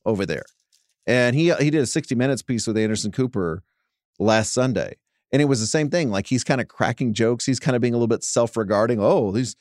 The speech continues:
hey, you know, I guess, I guess, I guess my ideas are working. I, I'm winning primaries. Uh, people are,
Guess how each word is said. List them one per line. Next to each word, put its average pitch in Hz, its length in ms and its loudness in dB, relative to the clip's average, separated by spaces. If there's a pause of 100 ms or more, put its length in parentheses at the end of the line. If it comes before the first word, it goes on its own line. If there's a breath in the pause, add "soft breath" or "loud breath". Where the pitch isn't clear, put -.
(320)
hey, 143 180 2
you 98 120 0
know, 98 80 0
I 104 60 0
guess, 117 320 -2
I 107 100 0
guess, 131 320 0
I 104 80 -2
guess 139 200 0
my 151 140 2
ideas 156 300 2
are 160 60 0
working. 160 380 -2
I, 127 280 2
I'm 110 180 0
winning 127 280 0
primaries. 131 600 0
Uh, 95 60 -2 (400)
people 135 300 0
are, 127 180 2